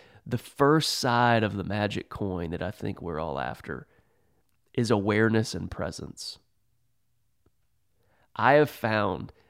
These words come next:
that when I am, quote unquote, unconscious or not truly dialed in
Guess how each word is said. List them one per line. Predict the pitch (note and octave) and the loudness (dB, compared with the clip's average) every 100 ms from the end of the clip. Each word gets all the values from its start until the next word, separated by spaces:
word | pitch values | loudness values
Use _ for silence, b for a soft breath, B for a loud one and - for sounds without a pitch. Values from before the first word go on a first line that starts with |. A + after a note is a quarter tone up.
| - | -12
that | - A2 | -6 -4
when | A2+ G#2 | -4 -4
I | - A#2 | -4 0
am, | C3+ B2 G#2+ | 2 2 -2
quote | - B2 C3+ | 2 4 6
unquote, | B2+ - A2 G#2 - - | 4 0 0 0 -2 -6
unconscious | A2 G#2+ G#2 - G2 F2+ - - - - - _ _ _ b b b b _ | -4 -4 -6 -8 -8 -8 -10 -12 -12 -16 -16 _ _ _ b b b b _
or | A#2 | 0
not | G#2+ A2 C3 C#3+ | 4 8 8 6
truly | - D#3 C#3+ C3+ | 2 0 4 2
dialed | A#2 G#2 G#2+ A2+ A2+ G#2+ | 2 2 6 6 4 2
in | G#2+ G#2 | 0 -2